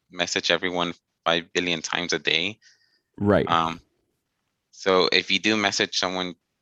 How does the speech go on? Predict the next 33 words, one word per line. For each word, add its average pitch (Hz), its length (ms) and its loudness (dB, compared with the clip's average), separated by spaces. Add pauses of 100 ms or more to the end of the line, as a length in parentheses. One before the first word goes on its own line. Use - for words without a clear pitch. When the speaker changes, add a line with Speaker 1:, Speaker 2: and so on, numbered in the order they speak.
Speaker 1:
you 101 80 -20
know, 82 140 -12
just - 280 -2
know 85 160 2
that 85 300 0 (1200)
they 82 160 0
might 87 400 0
not 85 240 0
have 87 220 -2
the 90 80 -2
time 85 600 -2 (280)
to 92 80 -14
message 90 380 -2
you 90 120 0
right 85 200 4
away, 85 500 2 (340)
and 85 180 -18
don't 80 200 -6
take 87 180 -2
it 80 120 -4
personally. 95 640 -2
But 82 220 0 (840)
for 87 140 0
someone 87 360 -2
receiving 87 520 -2
that, 87 320 4
that, 78 140 -2
you 80 80 -6
know, 78 100 -2
it's 76 120 -4
just 78 180 -4
out 78 160 -2
of 80 80 -6